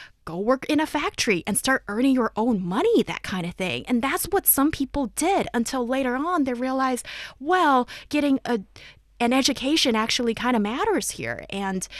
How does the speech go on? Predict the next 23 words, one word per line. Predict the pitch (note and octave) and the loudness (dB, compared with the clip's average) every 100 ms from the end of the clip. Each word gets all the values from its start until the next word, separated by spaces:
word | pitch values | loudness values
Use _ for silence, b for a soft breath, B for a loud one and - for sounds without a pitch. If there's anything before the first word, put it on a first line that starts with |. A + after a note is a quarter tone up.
| B B | B B
it | G#3+ | -2
would | G#3+ A3 | 0 0
improve | G#3 - - A#3+ B3 G#3 | -2 -8 -4 -2 -2 0
your | G#3 G#3 | -2 -2
pay | - B3+ D4+ G3+ G3 | -4 -4 -2 0 -2
and | G3 | -4
also | F#3+ - | -4 -4
maybe | F#3+ F#3 F#3 | -4 -4 -8
future | - G3+ - F#3+ | -6 -6 -6 -8
prospects | - G#3 D#4+ - F3 - - - | -8 -8 -8 -6 -6 -6 -16 -12
as | - F3+ | -8 -4
such. | - G#3 F3+ - B B | -2 0 -2 -2 B B
And | - A#3 | -6 -6
also | A#3+ A3+ | -6 -6
there | G#3+ G#3 | -4 -4
are | - - - | -4 -10 -16
these | F#3+ F#3 - | -10 -8 -6
other | D4+ E4+ | -2 0
stories | - D4+ D#4 D#4 D#4 - | 0 0 2 2 0 -2
of | A#3+ A#3 | -4 -6
people | - B3 C4 B3 B B | -6 -6 -2 -4 B B
who | - A#3+ A#3 B B | -4 -2 -4 B B
simply | - C#4 D4 C#4+ C4 | -2 -2 0 0 0